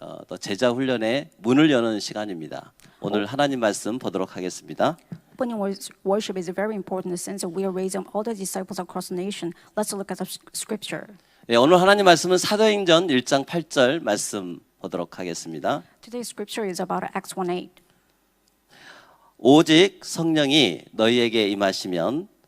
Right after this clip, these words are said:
Speaker 1: 너희가 권능을 받고 예루살렘과 온 유대와 사마리아 땅끝까지 이르러 내 증인이 되리라" 하시니라.
Speaker 2: "But you receive power when the Holy Spirit has come upon you,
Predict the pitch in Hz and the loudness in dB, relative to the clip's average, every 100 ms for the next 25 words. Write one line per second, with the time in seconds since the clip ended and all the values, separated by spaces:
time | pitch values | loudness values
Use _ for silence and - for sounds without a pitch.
0 | _ 98 104 104 107 - 113 123 143 127 | _ 2 4 4 2 2 0 2 4 2
1 | 113 - 139 185 - _ _ - 101 107 | 2 2 2 2 -2 _ _ -4 0 0
2 | - 104 101 98 98 95 127 160 165 165 | 2 0 0 2 4 6 6 6 2 2
3 | 156 151 151 - 151 147 143 - 147 160 | 4 6 6 2 2 4 4 2 -2 -2
4 | - 151 143 127 104 131 165 92 92 - | 4 6 6 4 2 2 0 -2 -2 -2
5 | 120 120 131 151 117 104 151 131 - 85 | -2 0 0 0 0 0 -2 -2 -8 -8
6 | 71 73 - - - _ _ _ 226 208 | -6 -8 -10 -18 -20 _ _ _ -14 -10
7 | 254 254 202 214 196 - 226 208 190 196 | -8 -4 -4 -6 -8 -4 -2 0 -2 -4
8 | 196 220 226 - 208 196 - - 202 - | -6 -6 -6 -6 -8 -8 -10 -10 -12 -8
9 | 202 202 175 | -4 -4 -4